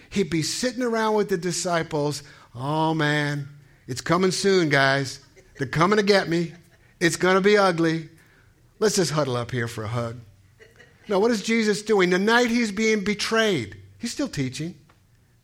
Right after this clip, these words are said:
He is it's not that he is unconcerned about the events of the crucifixion. He knows them full well. He's read Isaiah.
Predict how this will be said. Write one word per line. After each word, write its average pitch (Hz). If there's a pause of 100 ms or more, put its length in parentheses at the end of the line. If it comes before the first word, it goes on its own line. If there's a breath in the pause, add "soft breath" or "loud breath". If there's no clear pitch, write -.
(1160 soft breath)
He 294
is 254 (380 loud breath)
it's 226
not 320
that 330
he 262
is 233
unconcerned 202
about 143
the 147
events 143
of 139
the 139
crucifixion. 120
He 202
knows 202
them 151
full 151
well. 131
He's 135
read 156
Isaiah. 120